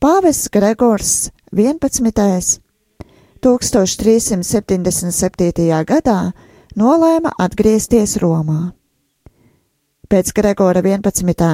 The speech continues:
nāves sākās strīds par pāvesta troni. Svētā upurēja savu dzīvi par mieru baznīcā.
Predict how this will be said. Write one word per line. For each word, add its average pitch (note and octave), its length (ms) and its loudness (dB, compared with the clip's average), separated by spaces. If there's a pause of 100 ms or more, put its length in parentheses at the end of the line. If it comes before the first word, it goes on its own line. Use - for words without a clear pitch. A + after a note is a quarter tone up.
nāves A#3+ 540 0 (340)
sākās D4+ 640 2
strīds G#3+ 560 0
par F#3+ 240 -2
pāvesta F#3+ 480 0
troni. F#3+ 560 -2 (1800)
Svētā A3 640 0
upurēja C#4+ 640 2
savu E3+ 180 2
dzīvi G3 600 0 (200)
par F3 160 0
mieru F3 320 0
baznīcā. F#3+ 600 -2